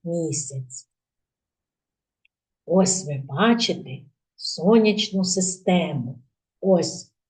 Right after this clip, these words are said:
по центру сонце і навкруги по своїм орбітам рухаються всі планети. А як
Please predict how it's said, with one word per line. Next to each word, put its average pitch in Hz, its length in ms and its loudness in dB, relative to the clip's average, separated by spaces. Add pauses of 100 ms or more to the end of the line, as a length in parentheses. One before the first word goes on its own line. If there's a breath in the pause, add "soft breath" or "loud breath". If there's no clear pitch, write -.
по 175 120 -4
центру 151 560 -4
сонце 220 840 2 (340)
і 170 100 -6
навкруги 160 1040 -2 (120)
по 175 80 -12
своїм 151 520 -6
орбітам 208 840 0 (360)
рухаються 196 880 2 (200)
всі - 600 -2 (240)
планети. 180 680 2 (1900)
А 214 120 2
як - 420 2